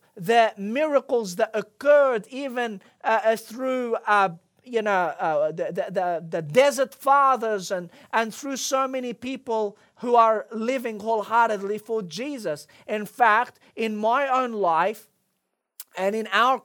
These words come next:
context in growing up in Egypt, there were significant people, known people,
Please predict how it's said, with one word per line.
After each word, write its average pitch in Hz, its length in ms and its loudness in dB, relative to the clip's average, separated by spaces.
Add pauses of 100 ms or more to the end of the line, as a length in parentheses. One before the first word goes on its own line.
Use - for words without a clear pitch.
context 247 760 -4
in 220 300 -8 (240)
growing 226 520 0
up 226 220 2
in 180 180 -8
Egypt, 208 500 -8 (160)
there 247 320 2
were 247 180 0
significant 247 920 -6
people, 262 480 -6
known 226 520 -4
people, 220 640 -4